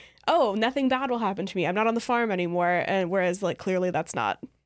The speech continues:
the case. A lot happened. Very short book. It's, like, a hundred and twenty <laughs> pages. But I really liked it. I thought it was fantastic. And I think because it was short,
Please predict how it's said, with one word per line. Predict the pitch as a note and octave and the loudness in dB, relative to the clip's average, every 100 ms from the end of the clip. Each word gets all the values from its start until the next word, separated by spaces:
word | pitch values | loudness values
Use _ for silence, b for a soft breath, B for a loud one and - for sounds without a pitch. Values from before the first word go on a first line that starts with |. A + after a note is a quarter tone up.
| _ F#3+ | _ -6
the | |
case. | E3 - C3 - - | -4 -2 -4 -6 -2
A | |
lot | A3 E4+ | 2 2
happened. | C#4+ B3+ B3+ C#4 | 0 0 0 0
Very | A3+ A#3 | 0 0
short | C4 C4 | 2 0
book. | G#3+ A3+ - | 0 -2 -2
It's, | - | -2
like, | A3+ | 0
a | |
hundred | A3+ A#3+ B3 | 2 2 2
and | C4 | 4
twenty | D4 D4+ | 2 2
<laughs> | A#3 | 2
pages. | A3+ C4 - G4 G#4+ - F#4+ G#4 E4+ F#4+ - D4+ - - | 2 2 2 4 4 4 2 2 2 2 2 -2 -4 0
But | C#4+ | 2
I | E4 | 4
really | C#4 F4 A4+ | 4 4 4
liked | A3+ F3+ C4 | 4 2 2
it. | F#3 | 0
I | G3 | 0
thought | - A3+ | 2 0
it | A#3+ | 2
was | A#3 | 0
fantastic. | B3 G3+ G3+ F3+ F#3 - G3 G3 | 0 -2 0 -2 -2 0 0 0
And | G3 F#3+ F#3 F#3 F#3+ - | -2 0 0 2 0 -2
I | G3+ | -4
think | - A3 A3+ - - | 0 -2 -2 -6 -6
because | A3 - F#3+ | -4 0 0
it | A3+ | 2
was | G#3+ B3 | 0 0
short, | - B3+ B3+ C4+ - | 2 2 2 2 -2